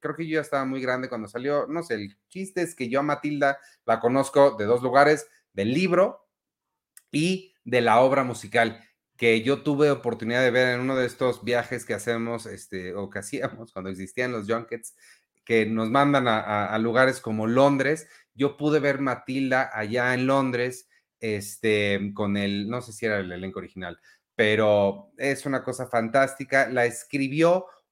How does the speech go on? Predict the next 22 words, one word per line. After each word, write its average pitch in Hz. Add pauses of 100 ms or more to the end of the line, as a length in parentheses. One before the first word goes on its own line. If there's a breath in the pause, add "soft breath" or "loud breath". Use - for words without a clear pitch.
(100)
un, 151
un 127
comediante, 135
artista, 107
escritor 117
que 120
me 104
fascina, 120
que 107
se 110
llama 117 (260 loud breath)
Tim 135
Minchin. 135 (300 soft breath)
Hace 135
cosas 139
muy 147
inteligentes 127 (200 soft breath)
de, 107
de 107
juegos 143
de 117
palabras 113